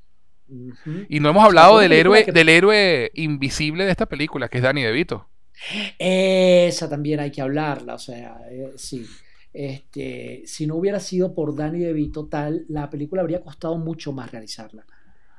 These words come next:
Speaker 1: ¿Quién sabe si
Speaker 2: Sí,
Speaker 1: se
Speaker 2: a
Speaker 1: hubiera
Speaker 2: lo mejor,
Speaker 1: hecho
Speaker 2: a lo
Speaker 1: eso?
Speaker 2: mejor es, eh, exacto, eso iba a decir, a lo mejor ni siquiera se hubiera hecho, porque Danny DeVito la llevó a par-, a TriStar Pictures, y en TriStar se la rechazaron por violenta, se la llevó a estudios grandes, y los estudios no quisieron,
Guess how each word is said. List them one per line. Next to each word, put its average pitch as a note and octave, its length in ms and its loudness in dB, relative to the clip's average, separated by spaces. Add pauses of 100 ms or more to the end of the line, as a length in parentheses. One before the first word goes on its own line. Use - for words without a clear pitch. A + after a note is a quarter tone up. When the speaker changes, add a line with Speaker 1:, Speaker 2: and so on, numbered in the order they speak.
(140)
Speaker 1:
¿Quién E3+ 180 -6
sabe F3+ 260 -4
si A#2 120 -2
Speaker 2:
Sí, - 0 -
Speaker 1:
se - 140 -12
Speaker 2:
a C3+ 120 2
Speaker 1:
hubiera - 0 -
Speaker 2:
lo C3+ 80 4
mejor, D3 200 6
Speaker 1:
hecho D3 40 -6
Speaker 2:
a D#3 80 8
lo D3+ 80 8
Speaker 1:
eso? - 0 -
Speaker 2:
mejor D3 180 8
es, - 300 0
eh, C3+ 180 -2
exacto, B2 440 -2
eso A2 160 -4
iba D#3 100 4
a - 20 6
decir, C3 220 0
a A#2+ 40 0
lo A#2 80 -4
mejor A2 180 -2
ni D#3+ 80 -2
siquiera D#3 320 -4
se - 120 -8
hubiera A2+ 220 0
hecho, C3+ 200 -2
porque G2+ 220 -14
Danny G2+ 220 -6
DeVito G#2 300 -6
la F3 80 2
llevó C3 280 0
a D#3+ 140 2
par-, E3+ 220 0
a C3+ 100 0
TriStar C3+ 520 2
Pictures, - 540 -10 (760)
y C#3+ 140 -2
en B2 140 -4
TriStar C3+ 420 0
se G3+ 80 -6
la F3+ 80 -4
rechazaron C3 500 -2
por F3+ 120 -6
violenta, B2 400 -6
se A2+ 100 -2
la A2+ 80 0
llevó A2+ 220 -2
a B2+ 40 -2
estudios G3 420 0
grandes, D3 560 0 (640)
y B2 80 -6
los A#2 120 -2
estudios A#2+ 280 -4
no D3 100 -4
quisieron, C#3 520 -6